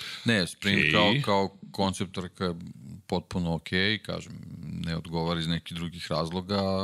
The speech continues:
Speaker 1: a Le Mans je upravo takva staza, posebno ta, ta krivina, ovaj,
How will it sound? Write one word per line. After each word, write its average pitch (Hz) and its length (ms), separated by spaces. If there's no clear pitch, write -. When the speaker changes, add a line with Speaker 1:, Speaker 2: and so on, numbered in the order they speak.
Speaker 1:
a 98 160
Le 92 180
Mans 90 320
je 92 80
upravo 92 320
takva 90 320
staza, 85 340
posebno 80 480
ta, 85 300
ta 85 140
krivina, 82 640
ovaj, 78 460